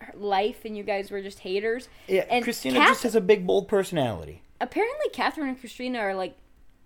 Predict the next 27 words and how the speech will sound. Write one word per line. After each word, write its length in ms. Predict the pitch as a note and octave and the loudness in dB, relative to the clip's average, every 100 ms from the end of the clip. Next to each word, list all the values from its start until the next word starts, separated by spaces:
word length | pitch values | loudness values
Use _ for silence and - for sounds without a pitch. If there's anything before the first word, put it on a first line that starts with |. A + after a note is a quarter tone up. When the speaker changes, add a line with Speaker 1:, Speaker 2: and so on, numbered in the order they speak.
| - - _ | -20 -20 _
Speaker 1:
not 360 | G#3+ G3+ G3+ - | -4 0 0 -2
friends. 500 | F#3+ D3 - - - - | -8 -8 -14 -20 -18 -8
Speaker 2:
I 40 | |
guess 260 | - B3 - | -2 -2 -2
Speaker 1:
'Cause 100 | - | 0
Speaker 2:
not. 80 | |
Speaker 1:
they 120 | C4+ A4 | 4 6
were 120 | A4 | 6
fighting 420 | - C#4+ B3 A#3 F#3+ | 2 -2 -2 -6 -2
big 260 | A#3 G#3+ G#3 | -2 -2 -4
time. 320 | G#3+ E3+ G3 - - | -6 -6 -8 -16 -10
Christina 400 | C#4 C4+ D4 D4+ | -8 -4 -2 0
said 200 | D#4 B3+ | -2 4
that, 240 | B3 - - | 6 6 2
uh, 300 | G#3+ F#3+ - | 4 4 2
Catherine 380 | - B3+ D4 C#4 | -2 -2 0 -2
said 160 | B3+ A#3+ | -2 -4
that 100 | A#3+ | -6
Christina 420 | A3+ - B3 A3+ | -12 -8 -8 -8
sucks 400 | - - - - | -2 0 0 -2
up 160 | B3+ | -4
the 120 | A#3+ F#3+ | -4 -4
energies. 760 | A3 G#3+ G3 F#3 F#3 G#3 - - - - - - - | -4 -4 -6 -4 -4 -8 -18 -20 -20 -20 -20 -20 0
And 680 | A3 A3+ A3 A3 A3 A3 G3+ - - - | 4 4 4 4 2 -2 -8 -20 -20 -8
I 120 | - E4+ | -2 -2
don't 200 | F4+ G#3+ | -2 -4
know. 360 | A3+ F#3 F#3 | -4 -6 -8